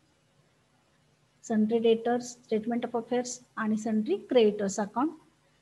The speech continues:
त्यानंतर आपण trading account काढलं, gross profit शोधला,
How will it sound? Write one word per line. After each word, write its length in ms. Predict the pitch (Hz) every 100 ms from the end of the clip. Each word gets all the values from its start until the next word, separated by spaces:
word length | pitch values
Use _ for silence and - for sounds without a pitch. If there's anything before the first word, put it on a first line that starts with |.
| _ _
त्यानंतर 400 | - 240 240 254
आपण 260 | 247 254 254
trading 400 | 254 240 269 269
account 320 | 262 254 262
काढलं, 380 | 254 247 247 277 277 -
gross 220 | 226 226
profit 360 | - 247 247 254
शोधला, 460 | - 247 233 247